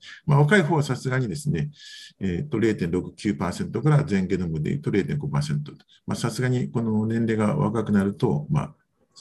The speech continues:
少し少ないかなということですね。もうちょっと、あの、ビジーなスライドでもしれないですが、あの、これはですね、え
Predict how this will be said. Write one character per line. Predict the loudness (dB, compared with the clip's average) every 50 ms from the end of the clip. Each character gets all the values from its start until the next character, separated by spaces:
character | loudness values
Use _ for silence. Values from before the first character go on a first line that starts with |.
| -20 -14 -14
少 | -8 -2 0 0
し | 0 -2 -4
少 | -6 -6 0 4 4
な | 4 4
い | 2
か | 0 -4
な | -6 -6 -6
と | -8 -12 -16 _ _ _ _ _ _ _ -4
い | -2
う | -2 -2
こ | -2
と | -4 -4
で | -6 -8
す | -8 -4 0 2
ね。 | 2 2 2 -2 -6 _ _ -20 -20 -20 -20 -20 -20 -8 _
も | 4 6
う | 6
ち | 6
ょ |
っ | 6
と、 | 4 4 4
あ | 4 4
の、 | 4 4 4 4
ビ | 2 2 2 2
ジ | 4 4 4
ー | 4
な | 2 2
ス | 2 0
ラ | 0 0
イ | 0
ド | 0
で | 0
も | -2 -4 -4 -8 _ _ _ _
し | -12 -8 -6
れ |
な | -2 -2
い |
で | -2 -2
す | -2 -4 -4
が、 | -6 -6 -8 -14 -20 -20 -20 -20 -20 -20 -20 _ -6
あ | -4 -2 -2 -2
の、 | -2 -2 0 0 0 0 -2 -4 -6 -8 -14 _ _ 0
こ | 2 4
れ | 4 4 4
は | 4 4
で | 2 2 0
す | -2 -2 0
ね、 | 2
え | 2